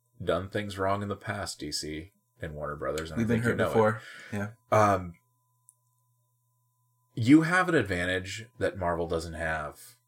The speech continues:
Speaker 1: And I, when I say Marvel, I mean Marvel Studios and, and, you know, Marvel,
Speaker 2: Are you talking about
Speaker 1: Marvel
Speaker 2: Batman?
Speaker 1: Company. <laughs> Yeah, yeah, Bat-, no.
Speaker 2: Yeah.
Speaker 1: No, Warner Brothers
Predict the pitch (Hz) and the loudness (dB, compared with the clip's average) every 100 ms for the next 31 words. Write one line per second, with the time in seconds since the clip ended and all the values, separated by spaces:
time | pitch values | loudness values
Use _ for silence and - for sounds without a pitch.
0 | _ 98 87 85 90 90 85 90 87 82 | _ -6 -2 -2 0 0 0 0 0 -2
1 | 80 80 80 78 80 - 85 78 76 76 | -2 -4 -6 -8 -8 -6 -4 -4 -4 -4
2 | 73 - - 78 78 73 80 78 - 80 | -4 -4 -6 -8 -6 -8 -10 -8 -6 -6
3 | 76 76 76 110 101 98 82 73 87 92 | -4 -4 -2 -2 -2 0 -2 -2 -4 -4
4 | 107 - - - - - - 131 - - | -4 -8 -14 -20 -20 -20 -8 -6 -6 -10
5 | - - 175 247 294 113 113 131 160 92 | -16 2 10 10 10 10 8 10 10 8
6 | 98 - - - - - 101 107 - _ | 6 2 0 -4 -6 2 2 0 -10 _
7 | - - _ - 131 170 147 - 131 123 | -20 -20 _ 2 6 8 8 4 2 6
8 | 165 185 143 131 127 117 | 8 10 10 10 10 8